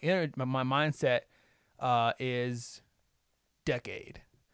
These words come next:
I'm not gonna think about twenty twenty and, like, this year and how's my life been in this time span of twelve months. I'm thinking long term. Um, I think that's the best way to, to approach it.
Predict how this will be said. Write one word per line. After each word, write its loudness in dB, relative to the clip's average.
I'm -6
not -6
gonna -4
think -2
about 4
twenty -2
twenty -6
and, -6
like, -6
this -6
year -2
and -6
how's -2
my -4
life -2
been -2
in -4
this -6
time -6
span -6
of -6
twelve -2
months. -4
I'm -2
thinking -2
long 0
term. -10
Um, -4
I -6
think -4
that's -2
the -4
best -2
way -2
to, -20
to -2
approach 2
it. 0